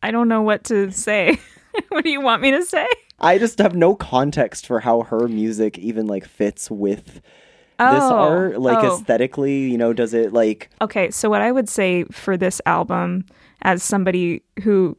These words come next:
Speaker 1: is not an expert, but I've, I've heard the album, it's very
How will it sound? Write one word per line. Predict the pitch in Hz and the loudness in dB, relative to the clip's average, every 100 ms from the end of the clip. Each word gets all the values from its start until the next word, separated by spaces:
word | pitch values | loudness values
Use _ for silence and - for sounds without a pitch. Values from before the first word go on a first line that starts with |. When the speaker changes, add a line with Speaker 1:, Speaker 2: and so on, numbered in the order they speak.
| - | -8
Speaker 1:
is | 240 208 | -6 -2
not | 214 202 156 | 2 2 0
an | 180 185 | -2 0
expert, | 226 - - - 185 190 - | 0 0 -6 0 0 0 -4
but | 190 185 | -4 -2
I've, | 185 180 | -2 -2
I've | - 175 | -4 -4
heard | - 196 170 | -2 0 0
the | 170 | 0
album, | 165 185 175 175 190 - - 208 | 0 0 -2 -4 -6 -10 -6 -4
it's | 202 | -4
very | 185 190 196 208 208 202 196 | 0 2 4 4 2 0 -4